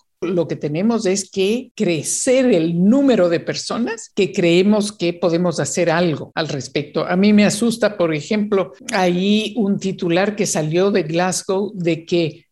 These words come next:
el sector petrolero tenía casi quinientos lobbies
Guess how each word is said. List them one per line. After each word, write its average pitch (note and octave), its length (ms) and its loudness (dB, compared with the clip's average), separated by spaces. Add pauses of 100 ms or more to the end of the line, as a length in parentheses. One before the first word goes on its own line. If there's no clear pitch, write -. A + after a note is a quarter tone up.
(100)
el F#3 180 0
sector A#3+ 640 -2
petrolero G#3+ 800 -2
tenía G#3+ 680 -4
casi B3 460 -6
quinientos G3+ 840 2
lobbies F#3+ 800 0